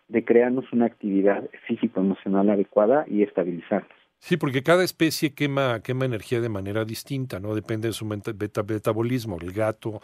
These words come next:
Speaker 2: es un animal que puede estar entre cuatro paredes también, pero quema su energía de otra forma.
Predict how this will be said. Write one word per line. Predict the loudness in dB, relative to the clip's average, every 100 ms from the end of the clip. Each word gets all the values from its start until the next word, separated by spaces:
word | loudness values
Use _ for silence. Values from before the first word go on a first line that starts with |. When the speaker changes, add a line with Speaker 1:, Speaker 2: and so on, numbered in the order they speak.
| -18 -20 _
Speaker 2:
es | -6 -2
un | 0
animal | 0 -2
que | -2
puede | 0 0
estar | 0 -2
entre | -4 -6 -6
cuatro | -4 -4 0
paredes | 0 0 -2 -2
también, | -4 -2 -4
pero | -4 -6 -4
quema | -4 -2 -4
su | -4
energía | -6 -6 -4 -2
de |
otra | -2 -4
forma. | -2 -2 -2